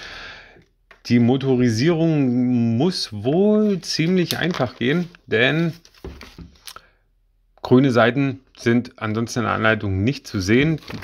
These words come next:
Ähm, und, na, wenn ich's hier mal hinkriege, eins weiter. Die Motoren werden einfach am Ende von unten drunter gesetzt und hier nochmal mit ein paar Teilen befestigt.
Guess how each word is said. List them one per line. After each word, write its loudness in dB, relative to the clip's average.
Ähm, -4
und, -4
na, -4
wenn -10
ich's -8
hier -4
mal -4
hinkriege, 0
eins -12
weiter. -4
Die 0
Motoren 2
werden 2
einfach -2
am -4
Ende -2
von -6
unten -8
drunter -2
gesetzt -2
und -6
hier -2
nochmal -2
mit -8
ein -10
paar -6
Teilen -4
befestigt. -8